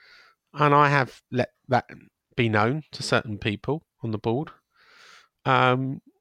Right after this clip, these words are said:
and I'm upset that, that, that it's come to this. But I have come to the realisation, and I know you guys, Nigel and John, are gonna say, "We told you, Sean,"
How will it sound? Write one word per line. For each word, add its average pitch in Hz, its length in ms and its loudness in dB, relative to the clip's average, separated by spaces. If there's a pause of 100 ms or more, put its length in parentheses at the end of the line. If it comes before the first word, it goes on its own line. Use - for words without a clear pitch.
(460)
and 151 160 4
I'm 165 160 4
upset - 400 0 (440)
that, 123 240 -2 (180)
that, 139 220 0 (180)
that 156 160 -4
it's - 140 -4
come 220 260 0
to - 140 -6
this. 101 200 0
But - 220 2 (960)
I 165 220 6
have 156 260 4
come 147 200 2
to 147 120 -2
the 135 60 0
realisation, 127 600 2
and 120 140 2
I 120 40 0
know 127 100 2
you 120 260 0
guys, 107 540 0 (880)
Nigel 110 480 2
and 98 320 -6 (480)
John, 104 240 0
are 98 60 0
gonna 98 200 -4
say, 95 320 -2 (100)
"We 107 120 -4
told 104 300 -2
you, - 80 -8
Sean," 120 460 -8